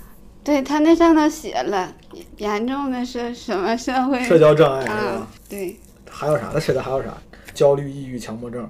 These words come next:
Speaker 1: 我现在怎么感觉你在给我看病？
Speaker 2: 没有，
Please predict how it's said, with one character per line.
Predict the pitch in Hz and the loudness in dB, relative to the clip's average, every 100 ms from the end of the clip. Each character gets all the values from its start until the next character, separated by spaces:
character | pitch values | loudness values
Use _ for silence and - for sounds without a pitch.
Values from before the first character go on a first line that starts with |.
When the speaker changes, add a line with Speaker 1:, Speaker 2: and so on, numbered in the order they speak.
| - | -10
Speaker 1:
我 | - | -4
现 | 254 320 | 2 6
在 | 349 330 | 6 6
怎 | 269 | 2
么 | 202 240 | -4 -2
感 | 240 214 | 0 0
觉 | 208 202 262 - - - - | -2 -6 -6 -10 -16 -20 -6
你 | 247 | 0
在 | 269 311 | 4 6
给 | 294 | 6
我 | 302 214 | 4 2
看 | - 285 262 | 4 4 4
病？ | 285 359 | 2 2
Speaker 2:
没 | 262 349 156 | 4 6 8
有， | - | 10